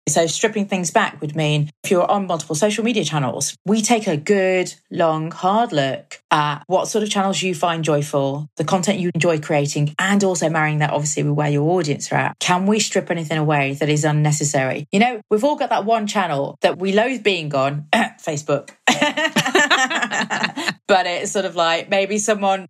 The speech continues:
you know, your next door neighbour's dog walker said, "Do you know what you should be on? You should be on Twitter. You should be on all of these channels." And you're like, "Yeah, I might as well add that." But anyway, so we strip all of that away and we get back to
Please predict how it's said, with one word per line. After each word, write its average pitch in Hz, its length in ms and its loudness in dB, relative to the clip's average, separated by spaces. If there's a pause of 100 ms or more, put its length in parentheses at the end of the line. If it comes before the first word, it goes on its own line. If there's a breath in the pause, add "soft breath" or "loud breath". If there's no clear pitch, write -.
you 208 100 -6
know, 175 60 0
your 170 160 -2
next 196 180 -2
door 196 160 0
neighbour's 175 380 -2
dog 190 260 2
walker 170 560 2
said, 190 400 0
"Do 254 120 -4
you 381 60 2
know 427 60 2
what 233 140 0
you 311 100 4
should 277 180 -2
be 180 140 0
on? 175 300 2
You 294 100 2
should 320 220 -2
be 240 80 2
on 185 180 0
Twitter. 214 560 -2 (160)
You 302 140 2
should 302 180 -2
be 226 140 2
on 190 280 2
all 277 240 2
of 277 80 -4
these 302 240 -2
channels." 165 440 -2
And 214 80 0
you're 240 80 -2
like, 269 160 -2
"Yeah, 415 180 0
I 330 100 0
might 370 140 -2
as 285 100 -2
well 247 140 0
add 320 200 -2
that." 143 260 -2 (280)
But 185 100 6
anyway, 156 220 -4
so 147 140 -8
we 175 40 -2
strip 277 240 0
all 269 120 0
of 226 60 -4
that 165 160 2
away 131 460 -4 (100)
and 151 100 0
we 147 100 2
get 156 480 0
back 147 360 -2
to 135 520 -2